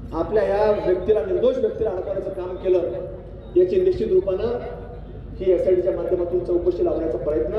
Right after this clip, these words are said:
राज्य सरकारच्या माध्यमातून आपण करू. आणि त्या नंदकिशोरला न्याय देण्याचं काम हे तुमच्या मोर्चाच्या माध्यमातून, कारण या मोर्चाचं गांभीर्य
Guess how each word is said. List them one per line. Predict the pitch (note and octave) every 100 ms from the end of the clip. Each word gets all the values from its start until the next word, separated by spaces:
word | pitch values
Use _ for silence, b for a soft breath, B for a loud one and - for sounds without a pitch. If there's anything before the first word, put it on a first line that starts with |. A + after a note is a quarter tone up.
| B3 - - - - - F#3
राज्य | E3 F#3+
सरकारच्या | F3 E3+ F3+ E3+ E3+
माध्यमातून | D#3+ E3 D#3+ D#3+
आपण | D#3 E3+ E3
करू. | E3+ F#3 - - - - - - -
आणि | D3 E3
त्या | D#3+
नंदकिशोरला | D3+ F#3+ A3+ A3 G#3+ G3 F3 D#3 - - - - - -
न्याय | A#2+ D3 A3+ A3
देण्याचं | G#3 F#3+ F#3+
काम | - F3+ E3 - - - - - -
हे | F3
तुमच्या | F3 - - G#3 G3+ G3+ - - - - - - -
मोर्चाच्या | B2+ E3 F3+ C4+ C4+ B3
माध्यमातून, | A3 G3+ A3 G3+ G3 F#3 E3+ - - - -
कारण | D#3 F3+ F3
या | G3+
मोर्चाचं | F#3+ F3+ E3+ G3 - F#3+
गांभीर्य | E3 E3 F3 G3